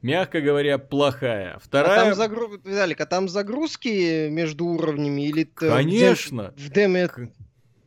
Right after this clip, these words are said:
Speaker 1: конечно, загрузки между уровнями.
Speaker 2: Не, ну, в смысле, загрузки между кусками базы есть, да?
Speaker 1: Кусками базы, да. Причём куски базы очень маленькие.
Speaker 2: Ну, это
Speaker 1: Там нет так
Speaker 2: странно, потому что CryEngine, я знаю, на консолях себя плохо чувствует в открытых, э,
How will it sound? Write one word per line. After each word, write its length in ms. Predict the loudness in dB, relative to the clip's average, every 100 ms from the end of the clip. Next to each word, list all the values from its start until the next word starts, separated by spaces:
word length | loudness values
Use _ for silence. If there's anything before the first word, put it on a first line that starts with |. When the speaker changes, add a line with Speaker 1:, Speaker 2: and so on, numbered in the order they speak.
| _
Speaker 1:
конечно, 540 | -2 0 0 -2 -2 0
загрузки 480 | 2 2 -2 -2
между 380 | -2 0 -2 -4
уровнями. 400 | -2 -2 -2 0
Speaker 2:
Не, 100 | 0
ну, 140 | 0 -2
в 20 |
смысле, 300 | -2 -2 0
загрузки 420 | 0 0 -2 0
между 260 | 0 0 -6
кусками 480 | -8 -2 0 0
базы 340 | 0 0 -2 -6
есть, 280 | -12 -10 -6
да? 200 | -6 -6 -6
Speaker 1:
Кусками 480 | -6 2 4 4
базы, 400 | 4 4 4 0
да. 240 | 0 0 0
Причём 360 | -4 -4 -2
куски 300 | -2 -4 -2
базы 260 | 2 2 2
очень 280 | -2 -2 -2
маленькие. 560 | 0 -2 -6 -10 -12 -12 -6
Speaker 2:
Ну, 80 |
это 140 | -2 2
Speaker 1:
Там 100 | 4
нет 120 | 4
так 140 | 4
Speaker 2:
странно, 460 | 4 2 0 -4 -8 -10
потому 300 | -8 -6 -6
что 140 | -8
CryEngine, 520 | -4 2 2 2 0
я 120 | 0 2
знаю, 200 | 0 0
на 80 |
консолях 460 | -2 -4 -2 -2 -2
себя 220 | -2 -2
плохо 360 | -2 -6 -4 -6
чувствует 520 | -6 -12 -10 -10 -6
в 60 | -6
открытых, 580 | -4 -6 -4 -6 -4
э, 200 | -4 -2